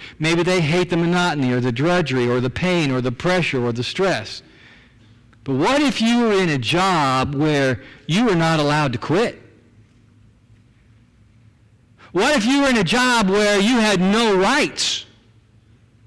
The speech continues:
What if you were in a job where you were beaten if you didn't do as you were told?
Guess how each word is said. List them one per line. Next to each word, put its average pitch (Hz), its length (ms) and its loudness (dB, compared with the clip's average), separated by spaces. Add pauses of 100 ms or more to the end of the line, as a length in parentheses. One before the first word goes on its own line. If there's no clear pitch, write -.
(420)
What 262 160 2
if 208 80 0
you 277 120 2
were 285 60 2
in 262 60 2
a 240 60 2
job 240 400 0
where 220 340 2 (300)
you 240 480 -2
were 226 80 2
beaten 196 720 0
if 214 280 0
you 214 180 2
didn't 247 360 0
do 233 340 2
as 208 360 0
you 208 260 2
were 185 180 2
told? 151 540 -2